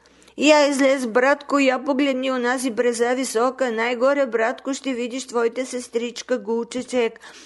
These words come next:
А долу покрай брезата се върти една вълчи-, една вещица, вещица, люта вълчица.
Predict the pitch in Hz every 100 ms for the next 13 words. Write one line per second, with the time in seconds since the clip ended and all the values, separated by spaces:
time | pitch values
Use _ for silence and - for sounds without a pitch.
0 | - - 233 214 277 302 254 254 262 262
1 | 214 247 220 233 262 262 262 247 233 220
2 | 214 220 214 202 202 202 208 202 - 190
3 | 185 - 208 208 220 196 202 240 - 240
4 | 208 220 202 170 165 165 202 247 - 247
5 | 247 233 196 196 214 285 311 233 214 190
6 | 185 185 214 185 185 170